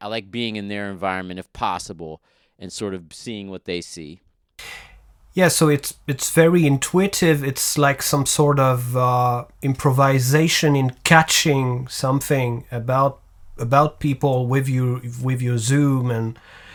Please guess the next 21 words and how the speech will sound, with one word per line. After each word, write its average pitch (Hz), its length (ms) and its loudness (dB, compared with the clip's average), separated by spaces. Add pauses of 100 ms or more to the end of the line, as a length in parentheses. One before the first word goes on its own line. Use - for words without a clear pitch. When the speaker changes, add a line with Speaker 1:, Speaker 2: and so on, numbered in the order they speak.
(240)
Speaker 2:
and, 123 280 -2
uh, 120 600 2 (640)
and 190 180 2 (160)
precisely, 233 640 0
you 208 80 2
know, 226 200 2 (140)
I, 190 180 2 (180)
I, 220 160 -2 (560)
I, 226 220 -2
I 175 180 2
was 220 260 4
amazed 185 540 2
of 147 240 4
how 180 360 4
various 160 720 4
the 143 120 -6
top-, - 400 4
uh, 131 220 -4
about 143 320 0
the 131 80 -2
topics - 800 0